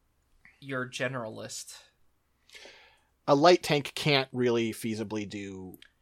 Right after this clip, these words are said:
Speaker 2: battle
Speaker 1: Well,
Speaker 2: with other tanks.
Speaker 1: I was gonna say, a light tank is not actually for tank-on-tank fighting.
Speaker 2: Right, right. I mean, you can, you can do it with some of 'em.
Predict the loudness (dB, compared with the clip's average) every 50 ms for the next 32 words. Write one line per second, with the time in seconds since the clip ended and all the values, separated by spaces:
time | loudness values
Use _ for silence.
0 | _ _ -4 0 6 6 8 8 6 4 -2 -6 -8 -8 -8 -10 -10 -12 -12 -12
1 | -8 0 4 6 6 6 4 4 2 2 2 2 2 4 4 4 2 2 0 0
2 | -2 -2 -2 -4 -6 -2 -2 0 0 -2 -2 -2 0 0 -2 -2 -2 -2 -2 -2
3 | -2 -4 -6 -8 -8 -8 -8 -6 -6 -6 -6 -8 -10 -10 -8 -8 -6 -6 -6 -8
4 | -8 -8 -10 -10 -12 -12 -12 -8 -6 -6 -6 -8 -10 -16 -18 -18 -18 -20 _ _
5 | _ _ _ _ _ _ _ -14 -8 -6 -6 -6 -6 -10 -14 -20 -20 _ -20 -14
6 | -12 -12 -12 -12 -12 -8 -4 -2 -2 -2 -2 -2 -4 -2 0 0 0 0 -2 -4
7 | -8 -10 -10 -10 -8 -6 -8 -6 -4 -4 0 0 2 2 2 2 2 0 0 -2
8 | -4 -4 -2 -2 -2 -2 -4 -6